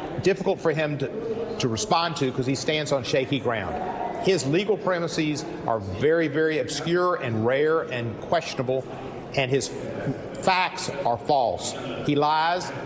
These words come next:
He tries to defend the president at all costs, and he did not want to go again,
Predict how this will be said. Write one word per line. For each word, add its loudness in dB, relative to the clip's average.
He -2
tries 2
to -4
defend 0
the 2
president 2
at 2
all 2
costs, 0
and 0
he 4
did 0
not 2
want 2
to 2
go 4
again, 2